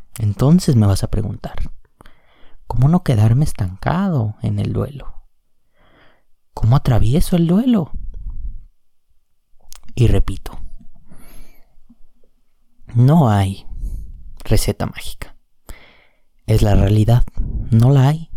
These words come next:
no existe. Así vayas con un psicólogo, con un tanatólogo. No existe una receta mágica para que de un día a otro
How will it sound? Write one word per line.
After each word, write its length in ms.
no 80
existe. 680
Así 220
vayas 300
con 220
un 80
psicólogo, 800
con 200
un 120
tanatólogo. 800
No 300
existe 640
una 160
receta 380
mágica 480
para 180
que 320
de 200
un 260
día 220
a 240
otro 540